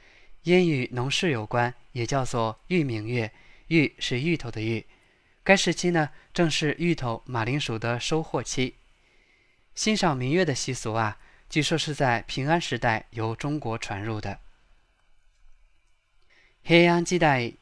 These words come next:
中国から遣唐使によってもたらされた望月という月を見る催しが平安貴族に浸透し、関係の縁が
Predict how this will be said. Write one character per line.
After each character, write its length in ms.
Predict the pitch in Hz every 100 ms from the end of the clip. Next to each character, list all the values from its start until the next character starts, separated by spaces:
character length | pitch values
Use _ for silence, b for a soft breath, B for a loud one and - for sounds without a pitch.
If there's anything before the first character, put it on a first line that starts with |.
| _
中 280 | - 202 196
国 120 | 165
か 240 | - 143
ら 140 | 131 120
遣 240 | 151 156
唐 160 | 190 165
使 140 | -
に 100 | 123
よ 140 | 127
っ 40 | 131
て 220 | - 131
も 180 | 120 127
た 140 | 147
ら 140 | 147 143
さ 100 | 151
れ 160 | 139
た 260 | - 113 104 B B B
望 220 | 190 180
月 280 | 160 185 151 - -
と 160 | 156
い 100 | 139
う 40 | 143
月 320 | - - 185
を 80 | 151
見 160 | 135 135
る 260 | 123 117 -
催 360 | 123 139 151 151
し 200 | - 147
が 220 | 147 143 -
平 280 | 156 156
安 80 | 165
貴 160 | - 180
族 280 | 165 - 135
に 120 | 117
浸 280 | - 131 131
透 240 | 135 127
し、 320 | - 127 123 b b b b b
関 220 | - 170
係 100 | 180 180 -
の 160 | 170
縁 200 | 170 165
が 260 | 139 120